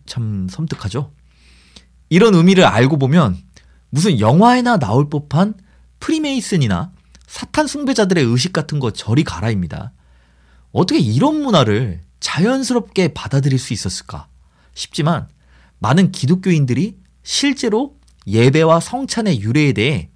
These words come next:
깊게 떠올리지를 않습니다. 어, 인류의 죄를 대신하여 죽은 신에게 감사하는 마음으로 모여서 하는 게 그의 살과 피를 뜯어먹는 의식이라니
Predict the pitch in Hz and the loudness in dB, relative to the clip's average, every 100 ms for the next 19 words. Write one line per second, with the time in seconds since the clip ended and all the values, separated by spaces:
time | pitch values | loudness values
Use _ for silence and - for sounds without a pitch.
0 | - - 143 185 - 202 233 220 175 180 | -10 -8 -2 -2 0 -2 0 -2 0 0
1 | 92 92 95 85 73 - _ _ _ - | 0 -4 -8 -8 -10 -18 _ _ _ -20
2 | _ _ - 95 113 196 262 302 226 123 | _ _ -10 -2 2 4 4 2 2 0
3 | 120 151 101 101 - 120 120 - 107 110 | 0 0 -2 -2 -2 -2 -2 -4 -4 -4
4 | 104 - 185 175 147 - 92 117 131 131 | -4 -2 -2 -2 -4 -6 -4 0 0 0
5 | 127 90 82 90 95 170 - _ _ _ | 0 -2 -2 -2 -2 -4 -6 _ _ _
6 | 107 147 190 180 165 214 185 113 123 - | 2 6 6 6 2 2 0 0 -2 -4
7 | _ _ _ - - _ _ - 180 190 | _ _ _ -20 -20 _ _ 2 4 4
8 | 226 233 208 190 214 180 226 254 240 202 | 0 0 -2 -2 -2 -2 2 2 2 0
9 | 175 113 - 113 101 95 92 | 0 0 -2 -2 -2 -2 -4